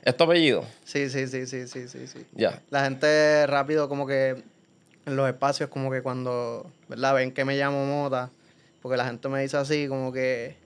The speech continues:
Speaker 2: me miran como que raro y se, y miran a la persona que me dijo Mota, como que,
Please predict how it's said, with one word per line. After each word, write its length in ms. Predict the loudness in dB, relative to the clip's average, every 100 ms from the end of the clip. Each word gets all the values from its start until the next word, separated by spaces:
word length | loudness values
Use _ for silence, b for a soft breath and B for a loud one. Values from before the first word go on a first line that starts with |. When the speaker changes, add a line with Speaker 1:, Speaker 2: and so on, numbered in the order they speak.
| b b b
Speaker 2:
me 140 | -8 -4
miran 280 | 0 0 0
como 200 | -2 0
que 140 | 0
raro 540 | 2 4 6 4 4 2
y 60 |
se, 280 | 0 -2 -2
y 100 | -6
miran 260 | -2 0 2
a 40 |
la 100 | 2
persona 340 | 0 -2 -2 0
que 340 | 0 0 0 -2
me 180 | -2
dijo 240 | -2 -2 0
Mota, 460 | 0 2 2 0
como 200 | -2 -4
que, 340 | -4 -4 -4